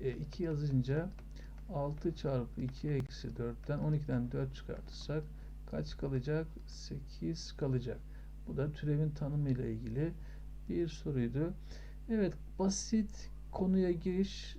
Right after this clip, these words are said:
e, türevle ilgili bir soru çözmüş olduk. E, bir başka videoda görüşmek üzere. Hepinize iyi çalışmalar.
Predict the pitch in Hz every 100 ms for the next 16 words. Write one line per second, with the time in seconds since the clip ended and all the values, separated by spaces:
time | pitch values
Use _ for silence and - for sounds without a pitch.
0 | - 147 147 147 147 143 139 - - 160
1 | 156 147 127 117 113 151 170 165 - 156
2 | 147 - 131 117 - 156 160 151 160 156
3 | 165 - - - - - - - - -
4 | - 139 139 - - - - - - -
5 | - - - 214 - 180 160 151 - -
6 | 147 127 127 123 127 147 147 - 127 117
7 | 131 135 123 120 151 151 160 151 - 160
8 | 170 156